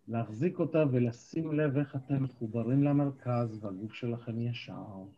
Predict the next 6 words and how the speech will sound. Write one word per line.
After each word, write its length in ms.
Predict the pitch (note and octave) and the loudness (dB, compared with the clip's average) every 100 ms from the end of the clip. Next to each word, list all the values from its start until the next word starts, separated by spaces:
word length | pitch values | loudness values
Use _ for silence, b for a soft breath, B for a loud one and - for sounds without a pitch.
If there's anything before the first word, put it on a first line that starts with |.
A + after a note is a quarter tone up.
| _ _ _ _ - G2+ | _ _ _ _ -16 -6
ולהוציא. 680 | G2+ A#2+ B2+ - G2 F#2+ F#2+ - _ _ _ _ _ _ _ _ _ _ _ _ _ _ _ _ _ _ _ _ _ _ _ _ _ _ - | -2 -2 -4 -6 -8 -8 -10 -14 _ _ _ _ _ _ _ _ _ _ _ _ _ _ _ _ _ _ _ _ _ _ _ _ _ _ -12
שאיפה 380 | - C3+ B2+ E3 | 0 2 4 2
שנייה 260 | - E3+ E3+ | 2 2 4
אל 80 | E3 | 2
כפות 320 | C#3 - D#3+ F#3+ | -2 0 0 2
הרגליים 1040 | E3 B2 B2 C3 D3 D#3 D#3 D3+ D3 | 0 2 4 4 4 4 2 2 0